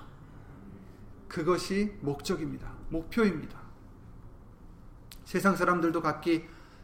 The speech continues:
자신들의 목표를 세우고 그것을 위해서 열심히 수고를 하지 않습니까?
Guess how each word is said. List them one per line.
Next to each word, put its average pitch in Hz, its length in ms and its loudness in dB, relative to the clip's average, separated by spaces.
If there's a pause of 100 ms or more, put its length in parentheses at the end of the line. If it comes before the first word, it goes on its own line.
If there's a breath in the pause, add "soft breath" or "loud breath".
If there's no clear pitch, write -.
자신들의 190 540 8
목표를 190 420 8
세우고 185 640 4 (240 loud breath)
그것을 233 520 6
위해서 170 560 6 (460)
열심히 247 480 10
수고를 240 400 4
하지 185 140 2
않습니까? 131 600 -4